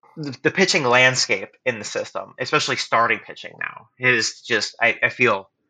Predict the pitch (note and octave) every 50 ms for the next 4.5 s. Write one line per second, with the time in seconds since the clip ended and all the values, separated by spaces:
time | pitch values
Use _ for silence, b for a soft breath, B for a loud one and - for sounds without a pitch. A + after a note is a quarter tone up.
0 | _ _ _ _ _ _ - A2+ B2+ - - - - C3 A#2 A2+ A2+ - C3 B2
1 | - - C#3+ C3 A2+ A2 G#2+ G2+ G#2+ A#2 B2+ B2 A2+ G#2 G2 F#2 - - - -
2 | _ _ _ - - A2 - C3+ B2+ - - A#2+ G#2+ A2+ A#2 A2 G#2+ G2+ G#2+ A2
3 | G#2+ G#2 G#2 G2 G2 - - - _ _ - - C#3+ C3 - C3 G#2+ G#2+ - -
4 | - - G#2 G#2 - - D#2+ D#2 -